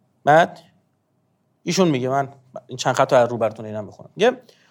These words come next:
«آن زمان یک دعوای مفصلی به وجود آمد که از آقای مخمل باف در آن شرکت داشتن.» این مخمل باف ببین.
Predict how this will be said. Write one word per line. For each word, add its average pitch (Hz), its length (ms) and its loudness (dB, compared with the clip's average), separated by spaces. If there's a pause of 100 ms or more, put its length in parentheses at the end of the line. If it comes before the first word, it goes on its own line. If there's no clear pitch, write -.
(120)
«آن 240 160 4
زمان 254 200 4
یک 262 140 -2
دعوای 208 260 6
مفصلی 220 540 0
به 233 60 0
وجود 220 240 -2
آمد 214 240 2
که 208 100 0
از 175 100 2
آقای 175 280 2
مخمل 185 500 0
باف 226 220 4
در 190 100 2
آن 214 80 0
شرکت 185 300 0
داشتن.» 180 360 -6
این 185 60 0
مخمل 147 360 -2
باف 123 160 -6
ببین. 107 200 -18